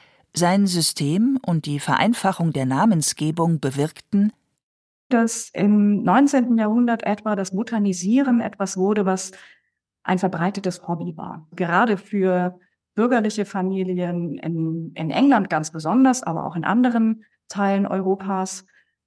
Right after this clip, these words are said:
Speaker 2: auch schicklich für junge Damen. Also mit ganz wenig Vorbildung konnte man auf diese Weise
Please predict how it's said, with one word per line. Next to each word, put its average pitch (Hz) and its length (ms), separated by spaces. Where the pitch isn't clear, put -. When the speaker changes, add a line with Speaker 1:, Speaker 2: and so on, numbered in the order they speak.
Speaker 2:
auch - 380
schicklich 262 420
für 196 100
junge 165 260
Damen. 269 540
Also 208 160
mit 214 140
ganz 269 300
wenig 285 320
Vorbildung 240 840
konnte 220 300
man 214 200
auf 180 160
diese 220 300
Weise 196 720